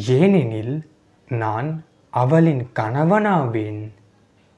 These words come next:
என்று கூறினார். மேலும், "ஏதேனும் விபரீதம் நடந்தால் தன்னுடைய மாங்கல்யத்திற்கு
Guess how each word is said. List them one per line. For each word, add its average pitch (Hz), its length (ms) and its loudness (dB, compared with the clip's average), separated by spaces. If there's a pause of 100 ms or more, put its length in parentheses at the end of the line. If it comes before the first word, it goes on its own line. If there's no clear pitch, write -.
(360)
என்று 110 720 -6 (320)
கூறினார். 110 880 2 (1120)
மேலும், 123 680 4 (1800)
"ஏதேனும் 139 1000 4 (300)
விபரீதம் 151 840 4
நடந்தால் 113 760 0 (440)
தன்னுடைய 113 840 -4 (320)
மாங்கல்யத்திற்கு 135 1500 0